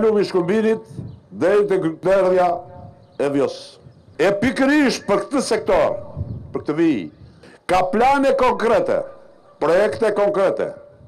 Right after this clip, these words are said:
që të mos kanalizohet si golemi, po që të zhvillohet me kompani konkrete, që të kthehet në burim të të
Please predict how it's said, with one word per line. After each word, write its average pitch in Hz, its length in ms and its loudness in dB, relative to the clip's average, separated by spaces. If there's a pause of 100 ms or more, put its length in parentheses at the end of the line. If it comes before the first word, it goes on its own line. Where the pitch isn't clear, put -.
(100)
që 165 120 -2
të 156 120 -8
mos 190 200 0
kanalizohet 190 560 0
si 170 120 -2
golemi, 139 340 0 (2250)
po 160 140 2
që 160 80 -8
të 160 100 -10
zhvillohet 214 640 2 (320)
me 160 200 0
kompani 185 480 2
konkrete, 233 580 2 (2250)
që 185 160 0
të 185 80 -10
kthehet 247 440 2
në 214 120 4
burim 269 440 2 (2000)
të 190 100 2
të 196 120 4